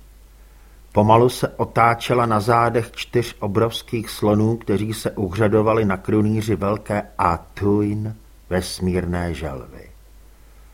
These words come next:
Světadíly ubíhaly kolem, korunovány různým počasím.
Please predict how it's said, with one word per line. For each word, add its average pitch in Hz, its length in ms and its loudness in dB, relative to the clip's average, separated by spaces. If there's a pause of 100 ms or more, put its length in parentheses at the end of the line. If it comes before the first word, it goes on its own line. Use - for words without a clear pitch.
(140)
Světadíly 107 840 2
ubíhaly 98 580 -2
kolem, 98 540 0
korunovány 95 760 0
různým 92 460 -2
počasím. 71 800 -12